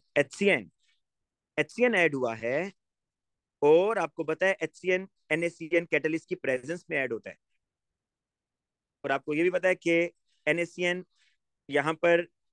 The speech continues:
अ, as a catalyst क्यों है? क्योंकि जब आप इसका mechanism करते हैं ना, तो सीएन पहले reaction start करता है। अगर mechanism उसने पूछा हो तो मैं कर भी दूंगा। इसमें सीएन माइनस जो है पहले attack करता है इस पर, और फिर आखिर में ये regenerate भी होता है, जिस पे, जिस बेस पर हम इसको catalyst के तौर पर भी कहते हैं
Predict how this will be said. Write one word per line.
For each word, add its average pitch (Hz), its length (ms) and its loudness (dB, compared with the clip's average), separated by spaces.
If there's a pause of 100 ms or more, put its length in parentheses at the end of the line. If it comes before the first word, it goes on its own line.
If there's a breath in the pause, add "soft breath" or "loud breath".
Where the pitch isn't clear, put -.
(360)
अ, 135 360 -2 (120)
as 131 100 -4
a 135 80 -2
catalyst 165 600 0 (100)
क्यों 220 260 -2
है? 160 240 2
क्योंकि 156 400 -2
जब 147 140 0
आप 147 80 2
इसका 147 200 -2
mechanism 190 460 -2
करते 147 280 -4
हैं 135 100 -4
ना, 185 180 -4 (320)
तो 156 60 2
सीएन 190 440 2 (360 soft breath)
पहले 160 200 6
reaction 160 340 -2
start 170 460 2
करता 190 220 2
है। 190 60 4
अगर 156 100 2
mechanism 160 440 -2
उसने 156 200 -4
पूछा 147 260 -2
हो 151 60 4
तो 151 60 -4
मैं 143 100 -2
कर 151 160 2
भी 160 120 -2
दूंगा। 147 280 -4 (360)
इसमें 160 180 0
सीएन 175 340 2
माइनस 165 440 0
जो 175 80 2
है 165 100 4
पहले 151 220 2
attack 135 360 0
करता 107 220 -8
है 104 60 -2
इस - 100 -12
पर, 98 140 -18 (320)
और 147 80 -4
फिर 160 100 4
आखिर 156 280 2
में 180 100 0
ये 170 120 4
regenerate 147 580 0
भी 127 80 -6
होता 120 160 -4
है, 127 60 -6
जिस 135 100 -16
पे, 147 200 2
जिस - 480 -12
बेस 147 140 2
पर 156 120 -4
हम 143 60 -6
इसको 151 160 -8
catalyst 139 380 -6
के 135 60 -6
तौर 127 180 -6
पर 131 120 -8
भी 170 120 -4
कहते - 540 -8
हैं 131 180 -10